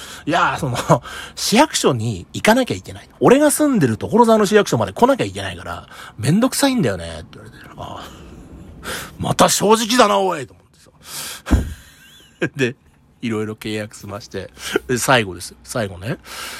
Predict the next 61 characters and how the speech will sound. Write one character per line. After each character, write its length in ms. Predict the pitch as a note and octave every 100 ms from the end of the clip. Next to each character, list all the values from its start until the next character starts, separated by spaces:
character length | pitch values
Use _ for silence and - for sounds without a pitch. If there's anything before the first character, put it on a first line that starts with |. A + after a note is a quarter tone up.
| - - - -
最 460 | - - - C#4 G4+
後 160 | F#4+ B3+
の 120 | D#3+
一 300 | C#3+ - B3+
台 220 | D4 A#3+
っ 40 |
て 220 | D3 - -
言 80 |
っ 40 | A2+
て 200 | - G#3+
た 140 | G3+
ん 100 | C#3+
だ 100 | G2
よ、 100 | G2
買 220 | - C3
う 80 | C3+
前 260 | C#3 C3+ A#2
は。 140 | F#2 - -
で、 100 | B2+
セ 240 | - F3
ー 40 |
ル 80 | E3
ス 140 | D3 C#3+
ト 220 | D#3+ C3+
ー 20 |
ク。 140 | - F#2
無 160 | D3+
駄 100 | E3+
な 120 | F3 D#3+
セ 160 | E3
ー 40 | D3
ル 100 | C#3+
ス 100 | -
ト 140 | B2+
ー 40 |
ク 60 | F#2+
で。 60 | E2
「最 220 | - D4
後 80 | C#4
の 100 | A3+
一 180 | G3+ A#3+
台 160 | B3
だ 100 | A3
か 80 | F3
ら」 200 | D#3 B2+
な 80 | G#2+
ん 40 | F#2
て 60 |
言 80 | -
っ 40 |
て 60 | -
た 80 | A2+
ん 60 |
だ 60 | F#2+
け 100 | F2+
ど、 260 | G2+ F#2 - - - - - - - -
明 400 | - - - D4
ら 120 | D#4+
か 140 | D4 C#4+
に 100 | C4+
ね 280 | B3+ B3+